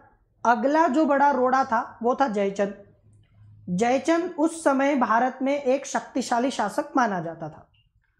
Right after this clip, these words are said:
तराइन के दूसरे युद्ध के बाद अगला जो बड़ी चुनौती थी गौरी के सामने,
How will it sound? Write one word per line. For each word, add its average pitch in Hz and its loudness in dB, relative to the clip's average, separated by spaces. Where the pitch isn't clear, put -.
तराइन 285 4
के 349 0
दूसरे 294 2
युद्ध 294 2
के 285 0
बाद 240 2
अगला 302 4
जो 330 2
बड़ी 262 2
चुनौती 330 2
थी 330 2
गौरी 262 2
के 311 0
सामने, 269 0